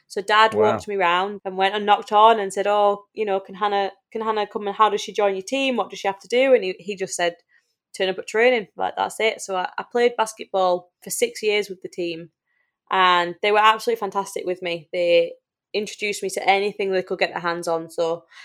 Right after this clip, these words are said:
Speaker 1: I tried wheelchair tennis, I tried wheelchair rugby, um, I tried the seated discus, and then when I was fifteen, I got the chance to try wheelchair racing, and that was me. Like,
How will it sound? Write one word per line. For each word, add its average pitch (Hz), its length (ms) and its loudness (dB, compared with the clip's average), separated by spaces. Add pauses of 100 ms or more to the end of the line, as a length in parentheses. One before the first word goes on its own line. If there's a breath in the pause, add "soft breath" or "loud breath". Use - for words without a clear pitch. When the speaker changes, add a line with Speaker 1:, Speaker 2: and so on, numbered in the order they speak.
(100 loud breath)
Speaker 1:
I 214 60 0
tried 202 260 4
wheelchair 180 320 -2
tennis, 254 480 2
I 196 80 -12
tried 170 440 4
wheelchair 175 320 -4
rugby, 214 640 0 (440 soft breath)
um, 180 320 4
I 190 60 -8
tried 196 260 2
the 196 80 -4
seated - 340 -8
discus, 180 520 -4
and 185 120 -8
then 175 140 -2
when 180 140 -2
I 180 60 0
was 175 100 -6
fifteen, 190 600 -4 (500)
I 185 560 0 (160)
got 202 120 -6
the 208 60 -8
chance 208 280 -8
to - 100 -16
try 214 160 -2
wheelchair 220 320 -2
racing, 180 400 -2
and 180 260 -10 (220)
that 202 160 2
was 190 160 -4
me. 196 300 -2
Like, 175 260 2